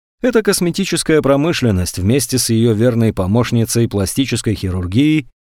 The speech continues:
свидетельство наших отчаянных попыток сначала остановить,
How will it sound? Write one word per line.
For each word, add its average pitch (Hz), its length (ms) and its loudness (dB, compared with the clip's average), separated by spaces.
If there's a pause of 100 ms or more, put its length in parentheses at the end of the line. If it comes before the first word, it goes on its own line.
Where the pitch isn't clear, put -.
(120)
свидетельство 156 680 2
наших 180 420 0
отчаянных 165 800 0
попыток 139 500 0
сначала 131 500 2
остановить, 110 920 0